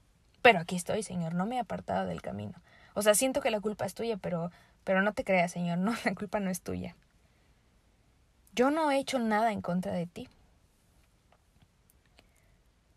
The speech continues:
Pero Dios dice, "Ustedes han dicho, ¿de qué vale servir a Dios? ¿Qué hemos ganado con obedecerle y demostrarle que nos sentimos apenados por nuestros pecados?".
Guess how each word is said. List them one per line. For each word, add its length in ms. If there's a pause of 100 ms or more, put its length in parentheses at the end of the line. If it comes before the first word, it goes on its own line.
(220)
Pero 220
Dios 260
dice, 440 (240)
"Ustedes 800
han 200
dicho, 400 (140)
¿de 100
qué 240
vale 380
servir 340
a 60
Dios? 400 (560)
¿Qué 140
hemos 280
ganado 520
con 180
obedecerle 840 (480)
y 120
demostrarle 800
que 100
nos 160
sentimos 480
apenados 640
por 160
nuestros 340
pecados?". 640